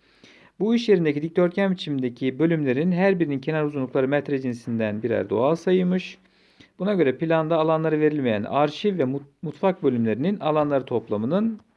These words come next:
en az kaç metrekare olduğu soruluyor arkadaşlar. Şimdi yirmi dört ile yirmi bir'in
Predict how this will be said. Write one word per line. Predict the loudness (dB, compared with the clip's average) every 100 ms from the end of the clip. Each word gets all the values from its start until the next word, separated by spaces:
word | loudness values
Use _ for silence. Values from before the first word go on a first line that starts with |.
| _ _ _ _
en | -4
az | -2 -2
kaç | -2 -2 0
metrekare | -4 -2 -2 0 2
olduğu | 2 2 -2
soruluyor | -2 -4 0 -2
arkadaşlar. | 0 -2 -4 -6 -10 -14 _ _ _ _ _ _ _ _
Şimdi | -4 -2
yirmi | 2 2 4
dört | 4 2 2
ile | 2 2 -4 _ _ _ _ _ 0
yirmi | 2 2 4
bir'in | 4 2 0